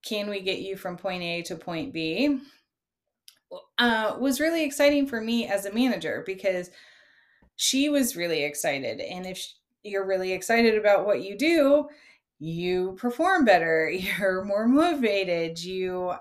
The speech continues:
um, also help the company achieve their goals because you're excited about what you're doing.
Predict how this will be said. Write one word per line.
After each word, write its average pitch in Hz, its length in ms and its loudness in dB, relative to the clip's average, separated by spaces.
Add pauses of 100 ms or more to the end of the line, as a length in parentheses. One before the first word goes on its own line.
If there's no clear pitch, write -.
(140)
um, 185 460 -6 (160)
also 175 380 -8
help 240 200 0
the 262 80 -4
company 185 720 -8
achieve 196 440 -12 (180)
their 294 260 0
goals 165 380 -8
because 190 460 -10 (400)
you're 202 220 0
excited 185 340 -4
about 180 260 -6
what 190 160 -8
you're 180 140 -10
doing. 185 380 -8